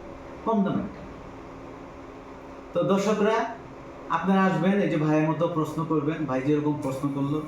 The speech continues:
আপনাদের মনের মধ্যে এই জমানো প্রশ্নগুলো আমাদের করবেন। করে আমার কাছে জানবেন যে আসলে আমাদের যে ম্যাগনেট চুলা আর বাজারের চুলার মধ্যে পার্থক্যটা কি, আর এটা দিয়ে আপনারা কতটুকু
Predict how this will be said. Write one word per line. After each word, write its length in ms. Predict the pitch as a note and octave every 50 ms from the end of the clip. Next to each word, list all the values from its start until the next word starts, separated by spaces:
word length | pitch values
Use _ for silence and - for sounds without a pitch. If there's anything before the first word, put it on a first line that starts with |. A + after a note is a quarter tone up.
| - - - - -
আপনাদের 300 | - B2+ - C#3+ C#3 C#3+
মনের 280 | C3+ C#3+ D3 D3+ D3 C#3+
মধ্যে 480 | C#3 C3+ C3+ - D3 C#3+ C#3 C#3 C3+ - - - - - - - -
এই 120 | B2 B2 B2
জমানো 320 | C3+ C#3+ C#3+ C#3 C#3 -
প্রশ্নগুলো 480 | C3 C3 B2+ - C#3 C3+ C#3 C3+ C3+ C3
আমাদের 260 | B2 B2 B2 B2+ B2+ B2 -
করবেন। 340 | C#3 B2 A2+ B2+ C3+ C#3+ D#3+ - - - - - - - - - - - - -
করে 220 | D3 D#3+ E3+ G3+ A3+ A#3 - - - - - - -
আমার 140 | C3 C3+ C3+ C#3
কাছে 140 | C3+ C#3 C#3 C3 D3+
জানবেন 340 | E3+ E3+ E3 D3 - F#2+ - - - - - - - - G2+
যে 60 | A2+ B2+ A#2+ B2
আসলে 300 | - - C#3 C3 C3+ C3 B2 A#2+ A#2 A2 G#2 F#2+ - - - - - - - A#2+
আমাদের 240 | B2 B2 B2 B2+ B2 B2
যে 60 | B2+ C3
ম্যাগনেট 280 | D3 D3 D3 D3+ D#3 C#3+ - -
চুলা 200 | G3 G3+ - - - - - - -
আর 80 | - - -
বাজারের 300 | A2 A2 A2+ A#2 A2 G#2 -
চুলার 200 | A#2 A2+ A2 G#2 G#2+
মধ্যে 160 | G2 - G#2 -
পার্থক্যটা 520 | A2+ - - - B2 B2 D3 D3 D#3 D3+ -
কি, 100 | G3 G3+ G#3 - - - - - - - - - C3+ C3
আর 100 | C3+ C3+ C3 D#3+ G3+
এটা 160 | G3+ G#3+ G#3 G3+ G3+
দিয়ে 160 | G3+ F#3+ F#3 F3+ - - - - - - - - C#3+
আপনারা 240 | C#3+ - D#3 C#3+ C#3 C#3 F#3
কতটুকু 440 | G3 F#3+ - - G#3 F#3+ C#3 D#3